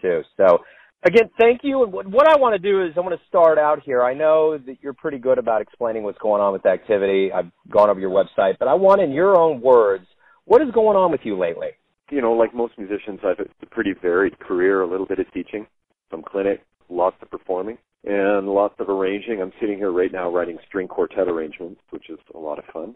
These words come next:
Speaker 2: and some horn parts for people's albums. Got a recording studio. I've got my jazz cuts dot com business, so I've been, we just launched that, and I'm working hard on getting that out there in the world.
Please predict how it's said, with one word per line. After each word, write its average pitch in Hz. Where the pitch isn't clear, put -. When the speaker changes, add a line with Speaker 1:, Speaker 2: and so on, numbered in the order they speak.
Speaker 2:
and 76
some 82
horn 82
parts 76
for 82
people's 82
albums. 87
Got 90
a 82
recording 107
studio. 101
I've 87
got -
my 82
jazz 90
cuts -
dot 82
com 85
business, 82
so 80
I've 73
been, 76
we 87
just 87
launched 85
that, 82
and 87
I'm 82
working 82
hard 80
on 76
getting 80
that 80
out 78
there 80
in 80
the 78
world. 82